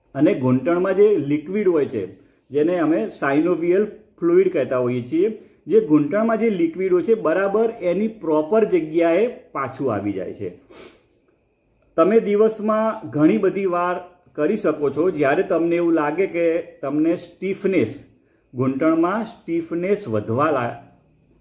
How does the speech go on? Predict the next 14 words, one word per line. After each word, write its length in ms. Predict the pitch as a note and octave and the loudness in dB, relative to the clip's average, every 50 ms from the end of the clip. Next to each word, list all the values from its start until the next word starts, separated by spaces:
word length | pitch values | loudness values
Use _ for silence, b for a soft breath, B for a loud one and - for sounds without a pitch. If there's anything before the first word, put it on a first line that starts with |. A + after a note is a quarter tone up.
| _ _ | _ _
નો 180 | C3 C#3 D#3 E3+ | 0 0 0 2
તમને 360 | D#3 D#3 C#3+ C#3+ D3 D#3 D#3 | 2 -2 0 2 2 2 2
લાગે 340 | D#3 D3+ D3 E3+ F#3+ G3 F#3+ | 2 2 2 2 2 0 0
કે 120 | D#3+ E3 | 0 0
ભાઈ 120 | D3 D#3 | 0 2
આ 120 | D3+ D3+ D3+ | 2 2 0
ઘૂંટણમાં 560 | C#3+ B2 A#2 A#2+ A#2+ A#2+ D#3 D#3 D#3 D#3+ D#3+ | 0 -2 -2 -4 -2 -2 -2 -2 -2 -2 -4
સ્ટીફનેસ 540 | - - - C#3 C3 - D3+ D3 D#3+ F3+ - - - b b b b b b b | -6 -8 -10 -12 -10 -6 -4 -2 -2 -2 -4 -6 -14 b b b b b b b
વધવા 380 | A2+ A2 B2 A2 A#2+ C#3 D#3 D3 | -2 -2 0 2 2 2 4 2
લાગી 320 | C3+ A#2+ G#2+ G#2+ A2 A#2 | 2 0 0 -2 -4 -6
છે, 180 | A2+ A#2+ C3+ E3+ F#3 - | -4 -4 -6 -6 -6 -10
ત્યારે 560 | - _ _ _ _ D#3+ C#3+ C#3 C#3+ E3+ G3 | -20 _ _ _ _ -2 -2 0 0 0 0
આ 300 | - - - D#3+ E3 D#3+ | -2 -2 -2 -2 -2 0
તમે 480 | - C#3+ C3+ C#3+ D3+ - D4+ - - | -2 -2 0 0 0 -2 -2 -8 -12